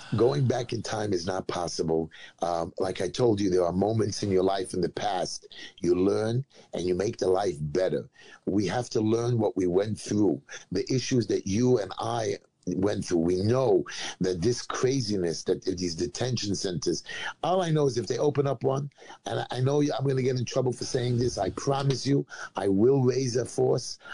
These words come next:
I will storm the camp. I will burn it to the ground. Shoot me dead. But I promise you, I will not let my people get detained. And New York or anywhere else, this is the freest,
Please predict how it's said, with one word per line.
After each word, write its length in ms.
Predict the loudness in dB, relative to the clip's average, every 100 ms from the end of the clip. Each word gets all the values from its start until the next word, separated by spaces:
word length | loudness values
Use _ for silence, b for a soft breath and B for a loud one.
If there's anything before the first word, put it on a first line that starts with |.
| B
I 100 | 0
will 280 | 4 4 4
storm 440 | 0 0 2 2
the 80 | 0
camp. 420 | -2 -4 -4 -4 -8 B B
I 100 | -2
will 180 | 2 2
burn 380 | 2 2 4 4
it 100 | 0
to 100 | 0
the 80 | 2
ground. 480 | 4 2 2 -2 -2 B B
Shoot 380 | -6 2 2 2
me 180 | 0 0
dead. 460 | 0 2 0 -2 -8 B B
But 120 | -2 -2
I 100 | -2
promise 540 | -2 -2 0 -2 -2
you, 180 | -2 -2
I 120 | 0
will 220 | 2 2 2
not 200 | 0 0
let 200 | -2 -2
my 120 | -6
people 300 | -2 -2 0
get 220 | -2 -2
detained. 560 | -6 -6 -2 0 0 -2 B B B _
And 180 | -6 0
New 80 | 2
York 420 | 4 4 4 0
or 100 | -4 -2
anywhere 360 | -2 2 2
else, 200 | 0 -4
this 220 | -4 -2
is 100 | -2
the 120 | -4 -6
freest, 580 | -4 -2 0 -2 -4